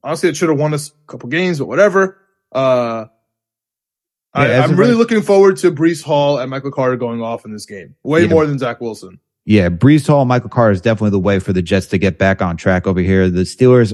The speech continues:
Speaker 2: are in the bottom five of the league, allowing four hundred twenty-eight yards,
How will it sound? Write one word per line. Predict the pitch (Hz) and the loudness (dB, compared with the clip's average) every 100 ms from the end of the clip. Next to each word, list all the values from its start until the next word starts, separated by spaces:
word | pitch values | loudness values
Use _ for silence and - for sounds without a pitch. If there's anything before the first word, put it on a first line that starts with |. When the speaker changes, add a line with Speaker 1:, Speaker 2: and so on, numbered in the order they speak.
| - | 0
Speaker 2:
are | 104 98 95 90 85 _ _ _ | 2 2 2 -2 -6 _ _ _
in | 110 | -2
the | 107 | -2
bottom | 95 123 131 131 | 0 0 2 0
five | 98 117 110 | -2 0 0
of | 104 | 0
the | 101 | 0
league, | 98 98 92 - | 0 0 -2 -2
allowing | 101 101 98 98 | -2 0 0 -2
four | - 120 | -2 0
hundred | 113 107 95 | 0 0 -4
twenty-eight | - 120 113 110 107 95 - _ _ 98 | -4 0 0 2 0 -2 -8 _ _ 0
yards, | 104 101 101 90 | 2 4 2 -2